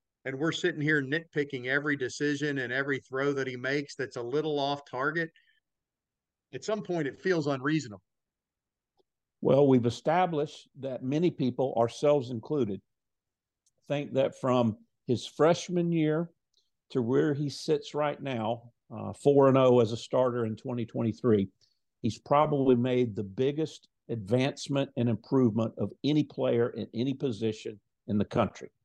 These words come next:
Speaker 2: Uh, and, and, and then the second part of that is, given the flashes of things that he's done, we, we, human nature, we expect him to do that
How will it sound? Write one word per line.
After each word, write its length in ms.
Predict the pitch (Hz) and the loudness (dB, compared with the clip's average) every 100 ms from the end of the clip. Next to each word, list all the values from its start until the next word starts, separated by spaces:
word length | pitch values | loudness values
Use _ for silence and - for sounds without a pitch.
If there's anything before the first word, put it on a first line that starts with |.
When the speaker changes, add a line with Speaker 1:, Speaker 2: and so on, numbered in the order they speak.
| _ _ _ _ _ _ _ - | _ _ _ _ _ _ _ -10
Speaker 2:
Uh, 280 | 98 95 104 - | -8 -6 -2 2
and, 180 | 104 - | 4 4
and, 340 | 107 107 107 - | 2 2 2 0
and 180 | - 113 | 2 4
then 140 | 107 | 6
the 80 | 104 | 4
second 380 | - 170 190 - | 4 2 2 -2
part 240 | 143 135 | 0 2
of 140 | 117 104 | 0 -2
that 280 | 107 110 113 | -6 -4 -6
is, 440 | 113 113 113 110 - _ _ _ _ _ _ 151 123 - - 143 | -6 -4 -4 -6 -14 _ _ _ _ _ _ -16 -16 -20 -16 0
given 400 | 147 190 214 190 | 2 4 6 6
the 80 | |
flashes 840 | - - 156 165 180 - 135 101 117 | 6 2 4 4 2 0 -4 -4 -6
of 140 | - - | -8 -4
things 320 | 113 113 92 | -2 -2 -2
that 160 | 107 98 | -4 -4
he's 220 | 107 - | -4 -4
done, 360 | 104 87 90 | -6 -6 -6
we, 240 | 95 113 120 | -2 0 0
we, 320 | 110 113 107 107 _ _ _ _ _ | 0 2 0 -4 _ _ _ _ _
human 280 | - 160 185 | 0 2 2
nature, 360 | 185 151 - - - | 0 -2 -6 -20 -10
we 200 | 120 139 | -6 -6
expect 680 | 135 - - - 190 - | -8 -16 -10 -4 -4 -4
him 240 | - 139 123 | -6 -2 0
to 100 | 127 | -2
do 280 | 110 147 143 | 4 4 6
that 400 | 147 165 123 | 6 6 4